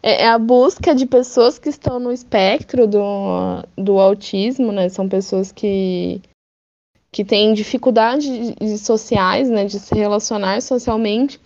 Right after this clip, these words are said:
em busca de um relacionamento amoroso.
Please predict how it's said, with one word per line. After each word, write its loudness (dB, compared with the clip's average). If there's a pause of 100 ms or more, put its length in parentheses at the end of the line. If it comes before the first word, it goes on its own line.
(340)
em 0
busca 0
de 0
um 0
relacionamento 0
amoroso. 2